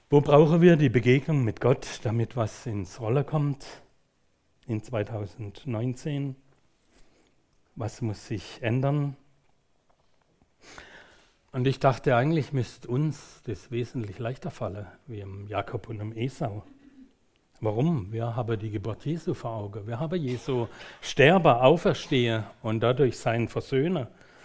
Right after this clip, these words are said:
vor Augen. Und doch fällt es uns manchmal so schwer.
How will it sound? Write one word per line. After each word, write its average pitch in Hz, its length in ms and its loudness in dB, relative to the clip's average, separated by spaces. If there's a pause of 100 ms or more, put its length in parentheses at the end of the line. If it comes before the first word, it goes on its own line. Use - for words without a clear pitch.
(180)
vor 113 220 -4
Augen. 104 360 2 (2250)
Und 107 160 -6
doch - 340 -10 (680)
fällt 104 240 -10
es - 80 -12
uns 104 200 -10
manchmal 104 520 -8 (600)
so - 220 -10
schwer. 98 520 -10